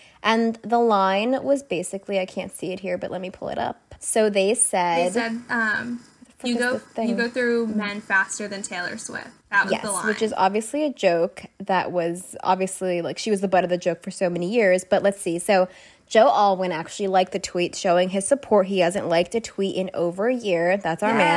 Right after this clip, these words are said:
Speaker 1: man.
Speaker 2: Taylor and Joe.
Speaker 1: Jamila Jamil quote tweeted it, and she said, "Love." Abby Wambach, she said, and she said, she said it with the clapping emojis. And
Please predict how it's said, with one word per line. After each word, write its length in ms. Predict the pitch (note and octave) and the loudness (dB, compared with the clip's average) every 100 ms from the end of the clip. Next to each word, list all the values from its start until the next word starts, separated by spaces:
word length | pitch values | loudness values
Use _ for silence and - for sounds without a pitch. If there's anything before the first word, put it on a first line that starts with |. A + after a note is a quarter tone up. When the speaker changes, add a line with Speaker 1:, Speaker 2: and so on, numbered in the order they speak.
| F#3 | 2
Speaker 1:
man. 80 | A3+ | -2
Speaker 2:
Taylor 160 | C#4 | -6
and 260 | C#4 D4 - | -8 -10 -4
Joe. 460 | B3+ C4+ D4+ C4 - | 0 2 0 -4 2
Speaker 1:
Jamila 460 | B3 G#3+ G#3 A3 | 2 4 4 4
Jamil 720 | A#3+ E4 A#3 F#3+ F#3 G3+ A3 - _ _ _ _ | 2 2 4 6 6 4 2 -4 _ _ _ _
quote 260 | - G3+ | 2 2
tweeted 300 | - G#3+ G3 | 2 -6 2
it, 180 | G#3 A3 | 4 4
and 100 | G3 | 2
she 120 | - | -4
said, 300 | G3+ G#3+ G#3+ | 0 0 0
"Love." 460 | F#3+ D#3+ D#3 E3 A3 A#3+ _ _ _ _ _ _ - | 4 4 4 0 -4 -8 _ _ _ _ _ _ 2
Abby 280 | G3 G3 | 2 4
Wambach, 800 | C4+ A#3+ F3 F3 E3+ D#3 A#3+ - - | 2 4 4 4 2 0 -2 -14 -16
she 320 | - - F#3+ | -12 -6 -6
said, 560 | - F#3+ F3+ E3+ E3+ - | -2 2 4 4 2 0
and 180 | F3+ F3+ | -4 -4
she 160 | - | -4
said, 240 | G3+ G3 F3 | 4 4 4
she 200 | - G3+ | -2 4
said 200 | D4+ C#4 | 4 6
it 240 | G#3+ G#3+ - | 2 0 0
with 160 | G3 | -2
the 80 | G3 | -2
clapping 420 | - F3 F3+ F#3 | 0 -2 0 -4
emojis. 640 | F3 E3+ E3+ F3 F3+ G3+ G#3 _ _ _ _ _ _ - | -2 -2 -2 -2 -2 -2 -6 _ _ _ _ _ _ 2
And 580 | G3+ F#3+ F#3 F3+ F3+ | 4 6 4 2 -4